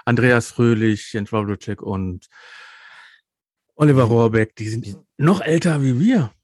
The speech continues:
Speaker 1: Und sie
Speaker 2: Wie alt
Speaker 1: sprechen
Speaker 2: sind die,
Speaker 1: noch
Speaker 2: wie
Speaker 1: die
Speaker 2: alt sind die denn?
Speaker 1: sechzehnjährigen.
Speaker 2: Sind die nicht auch fünfundfünfzig,
Speaker 1: Ja.
Speaker 2: sechsundfünfzig, sowas? Ja, hallo, die sind so alt wie ich. Hallo?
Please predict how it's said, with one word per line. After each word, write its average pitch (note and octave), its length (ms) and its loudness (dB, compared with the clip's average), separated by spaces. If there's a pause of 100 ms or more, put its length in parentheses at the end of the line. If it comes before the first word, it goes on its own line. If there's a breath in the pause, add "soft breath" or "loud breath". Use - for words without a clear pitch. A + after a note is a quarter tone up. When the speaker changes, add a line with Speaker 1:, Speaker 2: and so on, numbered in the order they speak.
(100)
Speaker 1:
Und C3+ 160 -2
sie B2+ 100 -4
Speaker 2:
Wie G#2 60 -2
alt F#2+ 100 -6
Speaker 1:
sprechen C3 160 2
Speaker 2:
sind - 20 2
die, A#2+ 140 -2
Speaker 1:
noch A2 160 -4
Speaker 2:
wie G2+ 40 -4
Speaker 1:
die - 40 0
Speaker 2:
alt G2+ 80 -2
sind B2+ 140 4
die C3 80 2
denn? G2+ 80 0
Speaker 1:
sechzehnjährigen. G2 440 -4 (180)
Speaker 2:
Sind A2 120 -2
die A2 60 4
nicht G2+ 120 2
auch A#2+ 140 2
fünfundfünfzig, E3+ 840 -2
Speaker 1:
Ja. F#2 260 0
Speaker 2:
sechsundfünfzig, D#3+ 640 -4
sowas? F3 320 -4
Ja, F#2+ 160 -6
hallo, C#3 140 4
die A2+ 100 -2
sind A2+ 140 -4
so A#2+ 80 -2
alt B2 160 -2
wie A#2+ 100 -2
ich. - 260 -2
Hallo? A#2+ 540 0